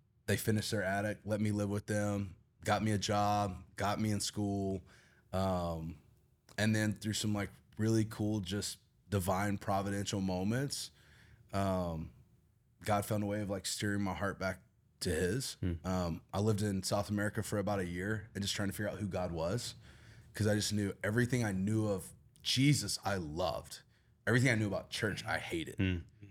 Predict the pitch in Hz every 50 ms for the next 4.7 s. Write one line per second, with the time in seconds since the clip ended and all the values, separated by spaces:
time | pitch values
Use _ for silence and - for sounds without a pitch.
0 | 95 104 107 107 104 92 90 - - 147 143 123 113 104 95 92 98 95 90 85
1 | 80 - 85 82 82 76 65 - 80 - - - - 101 104 98 - - 95 -
2 | - 107 101 90 - - - - - 110 104 95 - - - 101 95 85 78 -
3 | - 107 110 92 - - - - _ _ _ _ _ - - _ - - - -
4 | - - - 101 113 143 147 143 123 - - 95 92